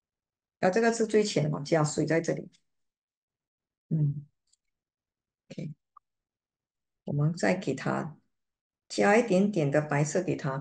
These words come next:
给它更，给它更透的感觉哦。就是不想让它有跟里面的蓝色碰撞到。OK，你看加了这个白色，你看它会跟这里的不一样。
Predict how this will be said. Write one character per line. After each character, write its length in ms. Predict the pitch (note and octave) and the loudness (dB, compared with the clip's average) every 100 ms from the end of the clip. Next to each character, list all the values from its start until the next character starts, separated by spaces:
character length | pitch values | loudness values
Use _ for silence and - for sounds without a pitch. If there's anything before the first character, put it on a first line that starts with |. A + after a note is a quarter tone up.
| - | -2
给 120 | C#3 | 0
它 120 | D3 | 0
更， 380 | D#3 G#3+ G3+ F#3 F#3 - - _ _ _ _ _ _ | 2 4 4 4 -4 -16 -20 _ _ _ _ _ _
给 140 | C#3+ | -2
它 760 | D#3+ D#3+ D#3 D#3 D#3 D#3 D3+ - _ _ _ _ _ _ _ _ _ _ _ _ _ _ | 0 0 0 0 0 -4 -6 -14 _ _ _ _ _ _ _ _ _ _ _ _ _ _
更 240 | G3 F#3 | 2 2
透 320 | - A#3+ F#3 | 2 6 8
的 120 | F3 | 6
感 240 | - - D3+ | 2 -2 -4
觉 220 | - D3 | 0 4
哦。 380 | D3+ - - - _ _ _ _ _ _ _ _ _ - | 4 2 -6 -20 _ _ _ _ _ _ _ _ _ -4
就 120 | A3+ | -2
是 280 | A#3 A3+ G3 | 6 8 8
不 140 | - | 4
想 320 | B3 F3+ D#3 - | 2 4 2 2
让 200 | A3 G#3 | 4 4
它 180 | F#3+ | 4
有 200 | F3 D#3 | 4 4
跟 260 | D3+ F3+ F3 | 2 0 2
里 160 | D#3+ D3 | 0 0
面 140 | G3 | 2
的 80 | E3 | 2
蓝 200 | C#3+ D3+ | 0 -2
色 320 | - G3+ - - _ _ | -2 -2 -4 -14 _ _
碰 180 | A#3 G3+ | 0 2
撞 260 | G#3 F#3 | 0 0
到。 360 | F#3 F3+ - _ _ _ _ _ _ | 2 0 -2 _ _ _ _ _ _
OK， 420 | - - B3+ - _ | -12 -4 -4 -4 _
你 100 | D3+ | -8
看 220 | D3+ D#3 | -6 -6
加 160 | - D3+ | -4 -2
了 100 | D3 | 0
这 100 | D#3+ | 0
个 120 | F3+ | -2
白 160 | F3+ D3 | 2 0
色， 160 | D3 | 2
你 100 | E3 | 0
看 160 | C#3+ E3 | 2 0
它 160 | E3+ D#3 | 2 2
会 100 | E3 | 2
跟 200 | D3+ D3 | 0 0
这 100 | E3+ | 0
里 80 | |
的 100 | D3+ C#3+ | 0 -2
不 240 | - D3+ | 0 0
一 60 | D3+ | 2
样。 240 | D3 - | 0 -4